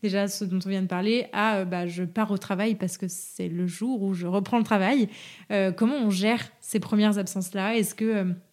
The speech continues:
euh, avant, on a fait, euh, je sais pas, du vingt minutes, du cinq minutes, du une heure, du deux heures ? Est-ce qu'on se lance direct dans le quatre heures ?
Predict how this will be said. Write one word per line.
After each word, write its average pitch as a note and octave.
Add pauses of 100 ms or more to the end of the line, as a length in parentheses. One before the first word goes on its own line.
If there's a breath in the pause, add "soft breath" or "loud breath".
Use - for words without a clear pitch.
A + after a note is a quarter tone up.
(480)
euh, G3
avant, G3+
on G3
a F#3
fait, G#3
euh, F#3 (260 loud breath)
je -
sais G3+
pas, G3
du F3+
vingt F#3
minutes, G3
du F#3+
cinq G3+
minutes, G3+
du F#3
une G3+
heure, G#3+
du F#3
deux G3
heures ? A3+
Est-ce G#3+
qu'on F#3+
se G#3+
lance A3
direct G#3
dans F#3
le F#3
quatre G3+
heures ? G#3+